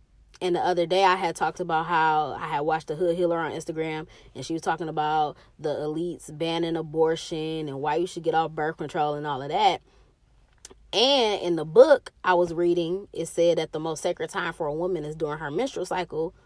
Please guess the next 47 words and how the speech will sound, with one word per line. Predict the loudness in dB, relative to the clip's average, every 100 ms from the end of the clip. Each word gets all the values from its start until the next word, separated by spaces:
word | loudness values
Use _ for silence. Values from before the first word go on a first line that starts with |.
| -12
which | -8 -6
I'm | -8
currently | -6 -4 -4 -6 -8 -4
on. | -2 -2 -4 -14 -20 -16
And | -6 -2
they |
were | -2
saying | -2 -6 -4
that's | -6 -6
when | -8
a | -6
woman | -6 -6 -6
is | -8
most | -6 -4 -4 -6
in | -10
tune, | -4 0 0 0 -2 -8 -20 -20 -10
and | -2
our | 0 2
intuition | 0 -4 0 4 4 2 -8
comes | -4 -4 -4
from | -4 -2 0
our | -2
womb, | -2 -4 -4 -6 -10 -10
A | -6 -4
K | -2 0 2 2
A | 2
our | 0 -2
gut | -4 0 0 0
feeling. | -2 4 4 4 -4 -8 -14 -20 -8
So | -2 0 2
that's | 6 6 6 4
what | 4 4
guides | 6 6 6 4 0
us, | -4 -4
and | -6 -4
I | -4
feel | 0 2
like | 2 0
that's | -2 -2
how | -2 -2
I | -4
was | -6 -8
being | -10 -8
guided | 0 2 2 -2
the | -8
whole | -8 -8
time. | -8 -8 -8 -14